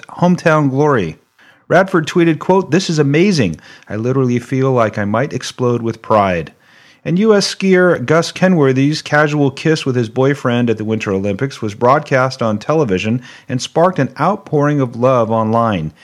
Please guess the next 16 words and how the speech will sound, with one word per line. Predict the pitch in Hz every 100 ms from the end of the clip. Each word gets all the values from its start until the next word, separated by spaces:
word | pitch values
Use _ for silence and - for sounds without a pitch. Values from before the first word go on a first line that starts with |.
| - _ -
N | 170
B | 175 165
C | - 170 156
aired | 143 147 139
footage | 151 147 131
of | 107
Kenworthy | - 143 147 131 123 117
kissing | - 131 127 117
Matthew | 113 127 123 127
Wilkus | 117 123 135 120 110 -
sh-, | -
shortly | - - 185 165
before | 143 135 - 147 143 143 -
a | 113
qualifying | - 143 143 135 127 120 107
run | 120 127 127 123